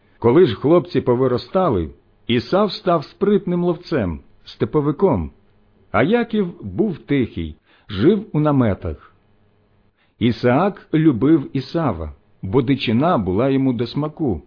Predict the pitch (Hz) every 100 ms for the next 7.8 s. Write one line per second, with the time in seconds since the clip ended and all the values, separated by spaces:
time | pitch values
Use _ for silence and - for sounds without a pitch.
0 | _ _ _ - 107 107 95 156 190 107
1 | 95 214 _ - 92 135 123 110 98 101
2 | 95 87 87 82 85 - _ _ _ _
3 | _ _ _ _ _ _ _ _ - 107
4 | 185 139 85 107 202 202 87 78 101 175
5 | 220 180 131 87 - 82 71 _ _ _
6 | _ - 117 143 170 - 233 220 - 110
7 | - 147 90 - - 202 131 85